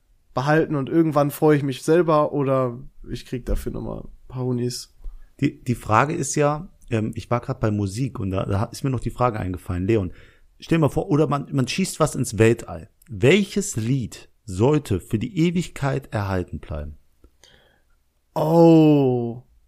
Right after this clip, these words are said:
Speaker 1: Oh, das ist, da gibt's auch schwierig, da sich auf eins festzulegen.
Speaker 2: Eins.
Speaker 1: Ga-, also, kann ich dir sagen, welche bei mir im Finale so stehen würden?
Speaker 2: Ja, bitte.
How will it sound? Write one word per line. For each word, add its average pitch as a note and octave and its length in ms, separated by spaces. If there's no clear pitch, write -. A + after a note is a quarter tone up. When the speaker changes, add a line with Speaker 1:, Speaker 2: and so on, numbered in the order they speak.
Speaker 1:
Oh, D#3+ 1040
das D3+ 240
ist, - 340
da - 100
gibt's - 400
auch D3+ 220
schwierig, D#3+ 500
da C3+ 240
sich C3+ 180
auf C3 200
eins E3+ 240
festzulegen. B2 640
Speaker 2:
Eins. F#2+ 520
Speaker 1:
Ga-, D#3+ 140
also, F#3+ 340
kann G3 160
ich A3+ 100
dir G#3 80
sagen, G3+ 300
welche G3+ 220
bei F3+ 160
mir F#3 340
im E3+ 220
Finale E3+ 460
so C#3+ 120
stehen C#3 320
würden? B2+ 100
Speaker 2:
Ja, G#2 140
bitte. F2 340